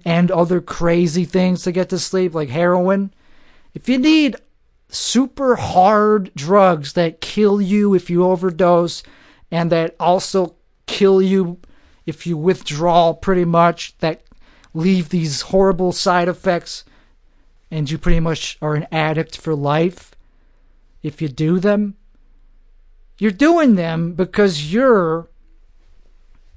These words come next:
a specific person. You, you just, you, not to, like, paint it, like,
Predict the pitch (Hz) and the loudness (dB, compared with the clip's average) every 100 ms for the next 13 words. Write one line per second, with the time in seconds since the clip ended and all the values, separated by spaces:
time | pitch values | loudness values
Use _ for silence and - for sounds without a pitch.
0 | - - - - _ - - - 202 - | -20 -20 -20 -20 _ -14 -10 -6 -4 -2
1 | 208 175 196 - 214 247 - 196 208 190 | -2 -4 -6 -2 0 2 0 -4 -4 0
2 | 202 214 - - 196 - _ _ _ _ | 0 -2 -6 -10 -12 -14 _ _ _ _
3 | _ _ _ _ _ _ _ _ _ _ | _ _ _ _ _ _ _ _ _ _
4 | _ _ _ - 330 269 - 214 190 156 | _ _ _ -8 -6 -4 -2 2 2 0
5 | - - 220 214 185 - 190 190 | 2 2 4 0 -8 -6 -2 -2